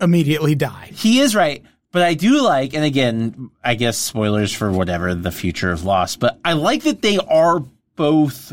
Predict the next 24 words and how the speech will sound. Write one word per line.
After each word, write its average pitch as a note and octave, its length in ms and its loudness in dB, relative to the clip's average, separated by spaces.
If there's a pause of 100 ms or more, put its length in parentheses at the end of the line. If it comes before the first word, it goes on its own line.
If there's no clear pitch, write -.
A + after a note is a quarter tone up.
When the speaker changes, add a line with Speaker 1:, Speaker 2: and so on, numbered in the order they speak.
(140)
Speaker 2:
right. A2 440 -4 (500)
Like, D#3 200 2
Speaker 1:
Yeah. D#3+ 160 -2 (360)
Speaker 2:
it's E3+ 260 -2
both E3+ 560 0 (300)
a C3 420 2 (460)
amazing, F#3 760 2 (460)
uh, B2 380 2
utility B2 720 0
that G#2 200 -2
they G#2+ 180 0
desperately B2 640 -2
needed G#2 360 0
and G#2 140 0
that G2+ 220 -2
improves A2 500 0
their G#2 180 -2
lives G2 560 0 (340)
a A2 180 -2
thousandfold, G2+ 840 -2 (300)
but C3 220 -2
also B2+ 440 0
a B2 100 0
major B2+ 880 0